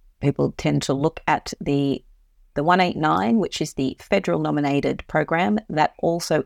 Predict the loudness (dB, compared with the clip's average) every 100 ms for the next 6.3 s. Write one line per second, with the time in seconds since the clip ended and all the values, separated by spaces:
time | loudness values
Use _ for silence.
0 | 0 0 2 -2 -8 -4 -2 -2 -2 -4
1 | -2 0 2 2 2 0 _ _ _ -4
2 | -2 0 0 0 -4 -2 -4 -4 -8 -6
3 | 0 2 2 0 0 2 2 0 -2 -6
4 | -14 _ -20 _ _ -10 -6 0 2 4
5 | 2 0 0 0 0 -4 _ -6 0 2
6 | 4 2